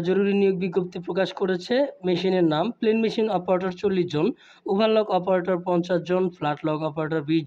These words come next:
জন, হোল বাটন অপারেটর দশ জন, বারটেক অপারেটর দশ জন, রিপ কাটার অপারেটর দুই জন, লাইন কোয়ালিটি কন্ট্রোলার ছেলে তিনজন,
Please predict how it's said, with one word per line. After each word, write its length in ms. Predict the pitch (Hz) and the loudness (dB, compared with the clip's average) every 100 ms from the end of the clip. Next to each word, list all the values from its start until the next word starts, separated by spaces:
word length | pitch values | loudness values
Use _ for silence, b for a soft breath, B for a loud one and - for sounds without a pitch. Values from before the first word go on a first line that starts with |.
| 147 | -2
জন, 160 | 147 247 - B B - | -2 -2 -6 B B 0
হোল 160 | 208 208 | 2 2
বাটন 240 | 214 214 208 | 2 2 0
অপারেটর 380 | 190 208 196 196 175 | 0 0 -2 -2 0
দশ 120 | 180 175 | 0 2
জন, 120 | 190 180 | 0 0
বারটেক 320 | 147 147 165 160 | 0 -2 -4 -4
অপারেটর 380 | 160 165 160 165 160 | -2 -2 -2 -4 -2
দশ 120 | 156 147 | -2 -2
জন, 140 | 185 247 - b b - | -2 -2 -4 b b -4
রিপ 260 | 160 220 - | -2 -2 0
কাটার 280 | 220 214 208 196 | 0 2 2 2
অপারেটর 440 | 208 202 185 202 208 151 | 0 -2 0 -2 -2 0
দুই 120 | 165 156 | 0 2
জন, 120 | 180 202 147 | 0 -2 -2
লাইন 200 | 156 185 180 | -2 -2 -2
কোয়ালিটি 360 | 175 170 170 175 | -2 -2 -2 -4
কন্ট্রোলার 400 | 165 160 151 151 185 - | -4 -2 -2 -4 -6 -8
ছেলে 280 | - 175 160 - b b _ | -2 0 0 -2 b b _
তিনজন, 380 | 185 165 160 | 2 2 2